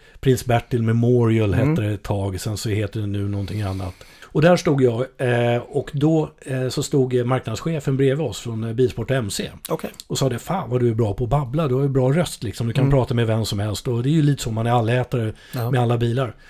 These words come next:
Speaker 1: Och han sa, "Ja, vad kul, vad kul att du gillar det." Så här, ja, han sa det, "Någon gång ska vi hitta på någonting liksom."
Speaker 2: Mm.
Speaker 1: "Ja, ja, för fan." Så gick det ett år, så sa han det, "Ja, är du fortfarande på?" Eller om det är något på gång. Så, "Ja, ja, så är det bara att säga till." Så här, ja. Sen så hörde han av sig igen och så sa han det att,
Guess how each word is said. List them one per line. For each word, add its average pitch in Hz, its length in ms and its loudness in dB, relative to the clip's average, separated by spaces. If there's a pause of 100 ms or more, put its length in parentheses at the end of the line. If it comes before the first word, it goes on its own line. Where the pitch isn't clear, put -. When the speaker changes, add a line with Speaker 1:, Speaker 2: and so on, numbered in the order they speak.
(120)
Speaker 1:
Och - 220 -18
han 151 60 0
sa, 165 160 2
"Ja, 175 120 4
vad 131 140 0
kul, 180 200 2
vad 127 440 0
kul 151 160 0
att 135 80 -2
du 131 80 -2
gillar 120 220 0
det." 110 100 -4
Så 117 120 -8
här, 101 60 -6
ja, 135 160 -2
han 143 140 0
sa 156 160 -2
det, 139 120 0
"Någon 147 180 2
gång 131 200 -2
ska 135 200 -8
vi 131 220 2
hitta 113 200 -2
på 131 180 -2
någonting 92 320 -6
liksom." 95 380 -10
Speaker 2:
Mm. 127 240 -6
Speaker 1:
"Ja, 117 200 -10
ja, 131 80 -4
för 147 120 -8
fan." 110 300 -12
Så - 120 -6
gick 147 220 -4
det 170 80 -2
ett 147 100 0
år, 151 220 2
så 143 140 -4
sa 143 120 -2
han 139 80 0
det, 135 60 0
"Ja, 151 200 2
är 165 40 2
du 160 120 2
fortfarande 165 400 -2
på?" 190 300 -4
Eller 113 420 -4
om 120 100 -2
det 120 80 2
är 120 40 0
något 113 160 -4
på 123 60 -6
gång. 110 200 -6
Så, 107 100 -10
"Ja, 160 300 -4
ja, 165 160 -2
så 131 80 -2
är 160 40 0
det 165 40 -4
bara 170 80 -4
att 123 60 -6
säga 143 120 -4
till." 147 220 -2
Så - 140 -8
här, 98 60 -10
ja. 113 280 -6 (560)
Sen 180 240 -2
så 196 180 -2
hörde 160 180 4
han 151 100 2
av 139 120 2
sig 127 160 0
igen 147 220 0
och 139 100 -4
så 143 100 -6
sa 147 160 -4
han 131 100 -2
det 127 140 0
att, 131 180 -8